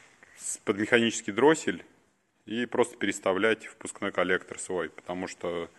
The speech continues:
если вы поставите Евро четыре под электронный дроссель, у вас будут, а, вопросы, нюансы с гаи. То есть лучше делать так. А,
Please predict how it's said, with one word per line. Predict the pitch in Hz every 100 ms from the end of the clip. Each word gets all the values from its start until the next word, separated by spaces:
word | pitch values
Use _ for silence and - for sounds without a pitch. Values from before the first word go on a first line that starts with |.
| - _ _ _ _ _ _
если | 92 95 101
вы |
поставите | 92 92 - 98 90 92
Евро | 98 92 92
четыре | - 139 143 123
под | 95
электронный | 92 90 - 95 90 85
дроссель, | 90 82 92 80 82 90 -
у | 92
вас | 101
будут, | 87 101 95 - - - - - - _ _ _ _ -
а, | 90
вопросы, | 90 87 104 - -
нюансы | 90 87 104 107 95
с | 85
гаи. | 87 82 78 76 _ _
То | 87
есть | - - _ _ _ - _ _ _ _ _ -
лучше | 113 - 87
делать | 92 92 -
так. | 80 78 _ _ _ _ _ _ - -
А, | 104 104 101 101 101 95